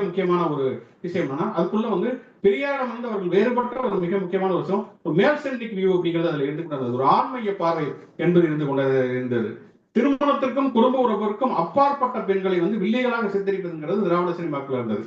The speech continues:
அது ரத்தக்கண்ணீருடைய திரைப்படத்தினுடைய காந்தா கதாபாத்திரமாக இருக்கட்டும், அல்லது மனோகரா அவர்களுடைய வசந்த சேனை கதாபாத்திரமாக இருக்கட்டும்,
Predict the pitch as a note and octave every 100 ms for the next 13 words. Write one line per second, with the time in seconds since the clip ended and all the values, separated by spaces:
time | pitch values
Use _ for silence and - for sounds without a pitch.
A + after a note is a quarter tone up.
0 | - _ _ C3 D3+ G#3 G3 G3 F3 D3
1 | C#3+ C3+ B2 A#2+ A2 E3+ E3 - C#3+ C#3
2 | C3+ B2+ C3+ E3+ E3+ E3 D3+ C3 - C3
3 | B2+ B2+ A#2+ B2 A#2+ - - _ C#3 C#3+
4 | C3 A#2+ - G3+ G#3 F3 D3+ C#3+ B2+ -
5 | G#3 F#3 E3 C#3 C#3 C3+ B2+ B2 A#2+ A2+
6 | G#2+ G#2+ B2